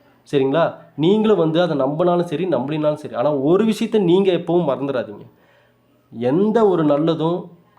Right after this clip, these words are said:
நீங்க ஏத்துக்காம, நீங்க வழிவிடாம உங்களுக்குள்ள வராது. நீங்க அதற்கு வழிவிட்டு ஏத்துக்கிட்டா மட்டும்தான் அந்த நல்லது உங்க லைஃப்குள்ள வரும். நான் இதை தான் நான் பல, பல பதிவுல நான், நான்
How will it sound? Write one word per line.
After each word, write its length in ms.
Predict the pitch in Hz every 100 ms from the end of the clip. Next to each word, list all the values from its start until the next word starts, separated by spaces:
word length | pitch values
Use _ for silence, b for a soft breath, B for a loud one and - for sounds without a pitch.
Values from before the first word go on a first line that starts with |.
| -
நீங்க 440 | 123 151 202 190
ஏத்துக்காம, 760 | 151 175 180 170 143 123 131
நீங்க 320 | 151 151 175 160
வழிவிடாம 500 | 131 160 143 127 156
உங்களுக்குள்ள 420 | 131 110 127 131
வராது. 360 | 110 117 113 - _ _ _ _ _ _ _ b b b
நீங்க 560 | 123 139 175 180 175
அதற்கு 320 | 165 147 139 131
வழிவிட்டு 500 | 131 160 160 156 185
ஏத்துக்கிட்டா 680 | 139 143 156 139 135 117
மட்டும்தான் 480 | 113 123 - 170 147
அந்த 120 | 175
நல்லது 580 | 131 120 147 156 196 196 B B B
உங்க 280 | 147 190
லைஃப்குள்ள 440 | 185 180 180 160 113
வரும். 220 | 104 - b b
நான் 160 | 151 151
இதை 160 | 165
தான் 120 | 180 214
நான் 200 | 185 -
பல, 260 | 143 185
பல 540 | 190 - - 139 175 214
பதிவுல 460 | 208 180 196 214
நான், 280 | 202 170 - - 160
நான் 400 | 135 123 120 117